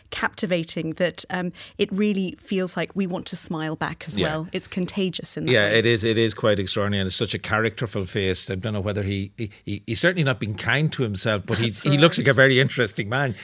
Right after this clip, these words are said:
Speaker 2: You'd want to spend a bit of time with that
Speaker 1: That's
Speaker 2: chap
Speaker 1: right.
Speaker 2: and his laughing face.
Speaker 1: You notice his crooked teeth too, so he's not really doing himself any
Speaker 2: Yeah,
Speaker 1: favours,
Speaker 2: yeah,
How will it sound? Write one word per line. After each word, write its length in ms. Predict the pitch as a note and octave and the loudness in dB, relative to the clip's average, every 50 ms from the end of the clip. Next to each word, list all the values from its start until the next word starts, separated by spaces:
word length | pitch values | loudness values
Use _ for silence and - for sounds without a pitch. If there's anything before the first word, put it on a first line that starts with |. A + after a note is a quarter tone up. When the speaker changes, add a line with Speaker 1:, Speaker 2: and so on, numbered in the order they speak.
| - - | -10 -4
Speaker 2:
You'd 160 | - D3+ D3 | -2 0 2
want 160 | E3+ F3+ F3 D#3 | 4 4 2 2
to 60 | D#3+ | 2
spend 260 | C3 - C3+ C3 B2+ | 0 2 4 4 4
a 40 | B2 | 6
bit 140 | A2 A2+ F#2+ | 6 6 4
of 80 | A2+ - | 4 2
time 300 | - G2+ A2 C3 C3+ B2 | 2 2 2 2 2 2
with 140 | A2+ - | 0 0
that 160 | - G2+ G2+ G2 | 0 0 0 0
Speaker 1:
That's 100 | F#2 - | -2 -2
Speaker 2:
chap 200 | G2+ G2+ G2+ G2+ | 0 0 0 0
Speaker 1:
right. 200 | - - - - - | -2 -4 -4 -4 -2
Speaker 2:
and 160 | - A#2 G#2+ | 0 0 2
his 140 | G#2 G#2+ F#2 A#2+ | 2 2 2 4
laughing 320 | A#2 A2 G#2+ - A2 G2+ | 4 4 4 2 0 -2
face. 480 | F#2 A#2+ A2 A2 G#2+ - - - - - - | 0 2 2 2 2 0 -2 -6 -6 -4 0
Speaker 1:
You 120 | G3 G#3+ | 2 4
notice 380 | G3+ G3 G3 - - - - - | 4 4 2 0 -2 -2 -4 -2
his 120 | F#3+ - | -2 -4
crooked 360 | - - F#3 - - F3+ F3 | -2 -4 -4 -2 -4 -4 -4
teeth 320 | - - G3 F3+ E3+ - - | -4 -4 -4 -4 -4 -6 -6
too, 260 | - - F#3 E3+ F3 | -4 -4 -2 -2 -4
so 160 | - - F3 | -4 -4 -4
he's 180 | F#3 F#3 E3 - | -4 -4 -4 -2
not 160 | F#3+ F3+ F3 | -2 -2 -2
really 240 | F3+ F3 E3+ E3+ E3 | -2 -2 -2 -2 -2
doing 240 | E3+ F3 E3+ E3+ E3+ | -4 -4 -2 -2 -2
himself 340 | F#3 E3 - E3 E3 - | -4 -4 -4 -4 -4 -4
any 120 | E3 E3+ D#3 | -2 0 2
Speaker 2:
Yeah, 120 | C3 A2 | 4 4
Speaker 1:
favours, 160 | - - - | 4 2 2
Speaker 2:
yeah, 60 | D#3+ | 2